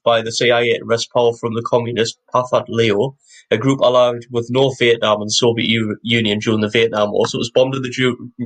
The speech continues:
uh, Vietnam War. Then it was officially a neutral company between the ba-, became a battleground in Cold War between the United States and Soviet Union. Union, and American bombers dropped over two million tons of cluster bombs, more than all the bombs dropped during World War Two combined.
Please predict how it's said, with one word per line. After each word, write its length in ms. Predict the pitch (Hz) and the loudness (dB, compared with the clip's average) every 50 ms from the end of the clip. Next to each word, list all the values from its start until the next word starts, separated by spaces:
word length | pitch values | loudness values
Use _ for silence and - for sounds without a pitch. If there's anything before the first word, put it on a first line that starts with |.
| 110 - - | -4 0 2
uh, 160 | 117 117 113 | 2 2 2
Vietnam 400 | 110 123 120 - 98 110 110 107 | 0 -2 -2 -2 0 -2 0 0
War. 260 | 110 - - 131 - _ - - - - - _ _ | 0 0 -2 -2 -4 _ -20 -20 -20 -20 -20 _ _
Then 160 | - 143 156 160 | 0 2 2 2
it 120 | 165 147 | 2 0
was 180 | 143 139 139 139 | -2 0 0 0
officially 380 | 135 - 160 156 151 - 131 131 | -2 0 0 0 0 0 -2 0
a 20 | |
neutral 280 | 139 175 180 135 139 - | 0 0 -2 -2 -4 -2
company 280 | - 123 - - 120 | 0 0 0 0 -2
between 300 | 120 - - - 127 120 | -2 -2 -2 -2 -2 0
the 80 | 117 117 | 0 -2
ba-, 220 | 117 - 101 - - 131 117 | 0 0 0 0 0 -2 -6
became 340 | - 123 120 120 - 135 123 | -4 -4 -4 -2 -2 -2 0
a 80 | 120 117 | 0 0
battleground 540 | 123 120 - 120 117 117 117 113 117 117 117 120 - | 0 2 0 0 2 2 2 2 2 0 -4 -6 0
in 300 | 120 117 117 113 113 113 - - | 2 2 2 2 -2 -8 -4 0
Cold 280 | 143 143 151 147 - 110 | 2 2 2 2 0 0
War 200 | 104 107 120 127 | 0 2 2 2
between 220 | 131 117 120 120 117 | 0 -2 -2 -2 0
the 60 | 110 | 2
United 220 | 113 117 117 117 | 2 2 2 0
States 320 | - - 123 117 117 - - | -2 -2 -2 -2 -2 -2 -4
and 80 | 120 | -4
Soviet 320 | 120 123 117 110 113 107 80 | 0 0 0 2 0 -2 -2
Union. 400 | 85 110 104 104 104 107 120 - - _ _ _ _ _ _ - | -2 -2 0 0 2 0 0 0 -4 _ _ _ _ _ _ -2
Union, 440 | 120 120 117 110 110 110 110 110 - - | 0 0 2 2 0 -2 -2 -2 0 2
and 160 | 80 117 117 | 2 4 4
American 360 | 117 120 139 156 156 156 147 135 | 2 2 2 0 0 0 -2 0
bombers 320 | 135 127 123 123 123 117 | 2 2 2 2 0 -2
dropped 240 | - 135 127 - - | 0 0 0 0 0
over 180 | 127 117 120 117 - | 0 0 0 -2 0
two 160 | - 147 143 | -2 -2 0
million 320 | 143 139 139 135 135 127 123 - - | 2 0 2 2 2 -2 -2 -2 -2
tons 240 | 147 139 135 123 123 | -2 0 0 0 -2
of 120 | 123 117 - | -4 -4 -2
cluster 300 | - 131 - - 120 113 - | -4 -4 -2 -2 -2 0 2
bombs, 380 | 104 98 107 135 139 - - _ _ _ _ _ _ _ _ - 131 | 2 0 0 -2 -6 -8 -10 _ _ _ _ _ _ _ _ 0 2
more 160 | 127 131 127 | 4 4 4
than 120 | 127 131 - | 2 0 2
all 220 | - 139 139 135 | 2 2 2 2
the 80 | 135 - | 2 0
bombs 300 | - 127 127 127 120 - | 2 2 2 2 -2 -6
dropped 340 | - 135 127 123 123 - - | -2 0 0 0 0 -4 -4
during 220 | - 127 120 117 120 | -2 0 0 2 4
World 180 | 120 117 113 | 2 4 4
War 140 | 110 113 113 - | 4 2 2 0
Two 140 | - 123 117 | -2 -4 -4
combined. 600 | - - 117 113 110 113 104 101 98 113 135 - | 0 0 0 0 2 0 0 0 -2 -8 -14 -18